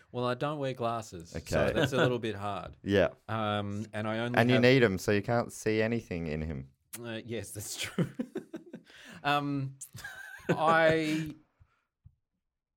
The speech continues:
Speaker 1: I re-, I, something that we didn't talk about was his hair,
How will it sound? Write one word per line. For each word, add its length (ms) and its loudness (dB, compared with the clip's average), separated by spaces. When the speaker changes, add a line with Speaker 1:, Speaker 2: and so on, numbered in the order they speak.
Speaker 1:
I 100 -10
re-, 280 -4
I, 140 -4
something 280 -6
that 80 -6
we 80 -4
didn't 240 -8
talk 220 -8
about 260 -8
was 140 -14
his 180 -16
hair, 400 -10